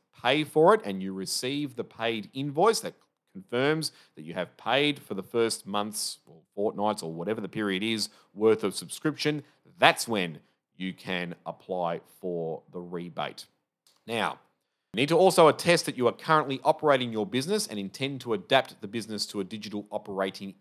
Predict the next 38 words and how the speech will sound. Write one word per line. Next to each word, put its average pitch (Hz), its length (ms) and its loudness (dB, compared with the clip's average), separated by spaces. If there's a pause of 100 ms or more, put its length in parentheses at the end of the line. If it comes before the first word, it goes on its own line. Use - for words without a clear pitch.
environment. 92 1000 -2
So - 160 -14
that 87 220 -6
will 104 120 -8
be 95 340 -8 (420)
what - 100 -18
you 90 80 -6
will 90 60 -4
need 92 160 -4
to - 60 -20
tick 95 200 -10
off 90 300 -4
during 95 240 -6
the 90 100 -6
application. 143 680 0 (340)
You 90 100 -10
will 135 140 2
be 175 120 2
ineligible 160 480 8
for 120 120 0
the 107 60 2
program 117 540 6
if - 300 -12 (360)
any 131 180 0
information 113 600 0
in 107 120 -8
the 104 80 -2
application 101 560 -2
is 92 100 -10
found 110 260 -4
to - 60 -14
be 95 100 -10
deliberately 117 540 -4
false 110 400 0
or 92 160 -8
misleading, 117 680 -2
which 95 200 -14
includes 165 640 2